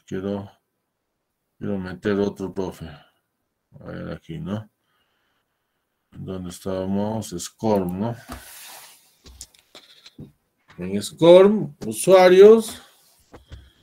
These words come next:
A veces, a veces no lo encuentra, creo, ¿no?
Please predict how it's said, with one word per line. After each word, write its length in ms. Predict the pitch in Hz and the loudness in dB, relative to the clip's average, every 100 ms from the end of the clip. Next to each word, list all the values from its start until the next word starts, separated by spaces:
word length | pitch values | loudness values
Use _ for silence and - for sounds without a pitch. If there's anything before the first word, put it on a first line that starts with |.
| _ _ 160 | _ _ -20
A 80 | |
veces, 180 | 165 - | -20 -14
a 60 | 101 | -12
veces 280 | 123 127 101 | -10 -10 -8
no 140 | 107 | -6
lo 80 | 92 | -6
encuentra, 520 | 87 - 98 90 80 | -8 -8 -8 -6 -12
creo, 240 | 80 80 | -12 -10
¿no? 320 | 82 117 143 | -8 -6 -6